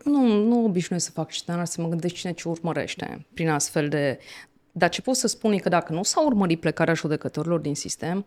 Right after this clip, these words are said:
nu s-a încercat oprirea acesteia. Și, și îmi spun asuma lucrul acesta pentru că în două mii douăzeci și unu, când din nou au fost modificate legile justiției și se discuta de statutul judecătorilor, am propus atunci în Parlament soluții pentru ca judecătorii care îndeplineau condițiile de pensionare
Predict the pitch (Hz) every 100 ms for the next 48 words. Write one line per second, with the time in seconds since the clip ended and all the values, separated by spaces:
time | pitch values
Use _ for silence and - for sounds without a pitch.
0 | _ 190 214 214 214 175 156 135 - 151
1 | - - - - - - - - - -
2 | - - 170 170 170 - 208 240 233 208
3 | 208 208 196 180 190 226 220 202 196 -
4 | 175 165 208 220 208 196 190 175 165 135
5 | - - 254 _ _ - - _ 190 175
6 | 190 240 190 180 180 180 156 135 - 160
7 | 170 147 - 165 147 - - 120 - -
8 | - - - - - _ _ _ _ -
9 | 208 269 233 - 180 190 190 - 156 151
10 | 165 160 151 123 - - - 147 180 214
11 | 247 _ - 226 214 233 277 269 254 247
12 | 240 190 170 165 151 170 208 - 220 160
13 | 151 - 143 185 226 - 202 190 190 175
14 | 175 180 170 247 285 - 202 190 170 151
15 | - 143 220 269 247 175 - 180 160 170
16 | 170 165 - 156 139 131 - 254